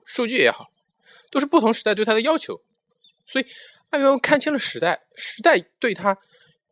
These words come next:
不同的要求，它就根据时代的不同的变化去改变自己的，改变自己的行为，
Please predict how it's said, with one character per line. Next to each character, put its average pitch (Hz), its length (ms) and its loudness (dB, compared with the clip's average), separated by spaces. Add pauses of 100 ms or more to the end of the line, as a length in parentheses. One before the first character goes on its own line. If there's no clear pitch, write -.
(240)
不 302 120 -2
同 147 220 -8
的 139 80 -10
要 196 160 -2
求， - 240 -12 (1080)
它 - 120 -2
就 202 60 2
根 339 240 4
据 262 140 4
时 - 240 -6
代 147 120 4
的 117 180 -4 (600)
不 254 140 -4
同 135 100 -10
的 143 80 -2
变 175 260 0
化 120 200 -2
去 - 260 -12 (140)
改 - 160 -2
变 220 180 -2
自 196 140 -8
己 135 40 -8
的， 196 160 -8 (1200)
改 120 180 2
变 208 180 -6
自 190 120 -14
己 139 80 -14
的 113 180 -10
行 131 220 -12
为， 104 180 -14